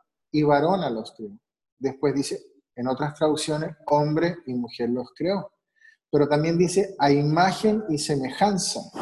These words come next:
Entonces, si crea un hombre y a una mujer imagen y semejanza, quiere decir que Dios tiene dos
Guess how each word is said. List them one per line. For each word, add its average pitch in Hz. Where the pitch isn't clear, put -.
Entonces, 147
si 151
crea 220
un 240
hombre 156
y 139
a 143
una 160
mujer 185
imagen 160
y 185
semejanza, 165
quiere 170
decir 170
que 170
Dios 165
tiene 170
dos 175